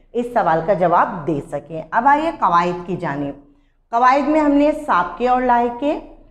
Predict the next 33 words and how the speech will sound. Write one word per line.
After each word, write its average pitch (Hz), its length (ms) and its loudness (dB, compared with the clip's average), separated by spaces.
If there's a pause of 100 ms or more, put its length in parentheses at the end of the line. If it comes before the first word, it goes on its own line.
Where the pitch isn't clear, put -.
(140)
और 202 140 -2 (140)
फेल 240 240 2
की 285 160 -4
तारीफ 247 440 -2
ज़माने 175 440 -4
के 226 200 -8
लिहाज 156 400 -8 (180)
से 320 200 -6 (400)
आपको 185 480 -4 (400)
दी 170 360 -4
है। 135 220 -10 (720)
दरख्वास्त 269 500 2
माह 214 240 0
नवंबर 202 480 2
की 294 140 0
आपको 302 260 2
याद 294 300 0
करनी 285 360 2
है 294 120 2
और 269 120 0 (140)
ख़त 247 180 -6
माह 190 200 -2
अप्रैल 220 580 -4
और 190 180 -4
माह 160 340 -2
जुलाई 147 420 -6
का। 127 260 -14 (340)
अल्फाज 240 760 2
मुतजाद, 185 880 0
वाहिद 220 460 0
जमा, 170 480 0
मुज़क्कर 190 520 -4
मोनस 175 540 -2